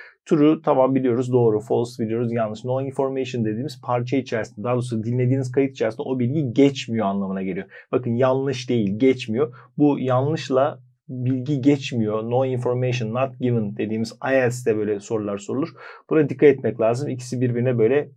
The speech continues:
e, şey yapabiliyor, karışabiliyor. Bununla ilgili ne kadar fazla pratik yaparsanız o kadar arasındaki nüansı da ayırabilirsiniz. Bunun tek yolu bundan geçiyor. Sırada You will hear two business, e, students. Böyle işletme öğrencisi dinliyoruz ve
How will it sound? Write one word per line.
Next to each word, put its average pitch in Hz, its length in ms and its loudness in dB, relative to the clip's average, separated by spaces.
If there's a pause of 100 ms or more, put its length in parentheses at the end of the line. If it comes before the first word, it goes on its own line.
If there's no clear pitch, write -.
e, 110 160 -2
şey 117 160 -2
yapabiliyor, 107 380 -2
karışabiliyor. 117 720 0 (300)
Bununla 147 240 4
ilgili 131 360 4
ne 143 80 -2
kadar 127 280 2
fazla 120 240 -2
pratik 127 360 -2
yaparsanız 156 720 -2
o 135 100 -4
kadar 135 340 0 (100)
arasındaki 127 600 -4
nüansı 123 400 -4
da 151 180 2
ayırabilirsiniz. 120 880 0 (240)
Bunun 123 440 0
tek 131 260 -2
yolu 127 200 0
bundan 117 340 0
geçiyor. - 360 -4 (220)
Sırada 160 720 4 (200)
You 143 280 2
will 143 140 0
hear 143 100 0
two 143 220 2
business, 135 480 -2
e, 127 400 0
students. 123 420 -2
Böyle 127 300 0
işletme 139 400 0
öğrencisi 139 440 -2
dinliyoruz 117 540 -2
ve 135 260 2